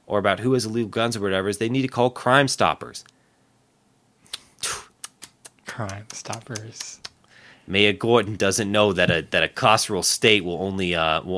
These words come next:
Speaker 1: only, uh, promulgate this kind of, uh, this kind of crime activity, not stop it.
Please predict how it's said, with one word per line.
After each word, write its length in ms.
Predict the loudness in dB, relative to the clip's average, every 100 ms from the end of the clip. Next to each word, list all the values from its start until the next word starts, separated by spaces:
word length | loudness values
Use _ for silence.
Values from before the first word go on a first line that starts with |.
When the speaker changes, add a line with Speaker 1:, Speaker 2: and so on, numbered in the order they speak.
| -4
Speaker 1:
only, 340 | -4 -4 -2
uh, 240 | -4 -4 -8 -12 _ _ _
promulgate 640 | 2 4 4 2 0 -2
this 160 | -4 -6
kind 280 | -4 -4 -4
of, 200 | -6 -8
uh, 460 | -4 -2 0 -2 -4 -10
this 280 | -10 -10
kind 240 | -6 -6 -6
of 80 | -4
crime 300 | -2 -2 -2
activity, 500 | -6 -8 -6 -8 -4
not 260 | -4 -2
stop 380 | -2 2 2 0
it. 200 | -12